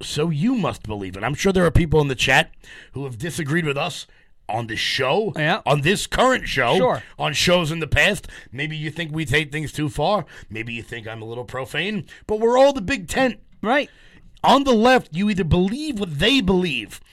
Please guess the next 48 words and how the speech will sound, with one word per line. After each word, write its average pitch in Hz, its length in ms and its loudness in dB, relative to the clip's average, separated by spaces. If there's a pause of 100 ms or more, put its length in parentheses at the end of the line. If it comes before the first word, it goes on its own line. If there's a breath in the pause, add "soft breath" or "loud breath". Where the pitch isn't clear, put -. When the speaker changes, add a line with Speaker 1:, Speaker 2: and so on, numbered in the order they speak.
(280 loud breath)
Speaker 1:
what 196 180 -2
each 262 300 -6
individual 208 580 0
person 175 420 4
believes, 113 460 0
or 233 460 6 (220 loud breath)
you 180 180 2
are 180 100 4
then 165 200 -2
cast 185 440 0
out 156 260 0 (240 loud breath)
from 170 400 -4
the 147 60 -6
shadows. 120 420 0
Speaker 2:
And 220 100 0
that's 302 180 0
important 262 360 -2
to 240 40 -2
make 240 160 -4
that 214 120 -2
distinction 226 440 -6
that 180 160 -4
we, 170 500 -6
on 170 260 -4
this 214 180 0
side, 151 360 -4
on 151 120 -4
the, 156 160 -4
on 170 140 -2
the 170 80 0
right, 170 340 -2
right, 160 220 -4
while 165 160 -2
we 180 140 -2
may 190 160 -4
not 202 260 -4
walk 185 340 -2
in 170 80 -6
lockstep 180 480 -4
with 175 120 -6
each 165 160 -6
other 175 160 -4
all 165 60 -4
the 160 80 -8
time 175 260 -6
like 156 160 -6
mindless 165 400 -4
drones, 175 520 -6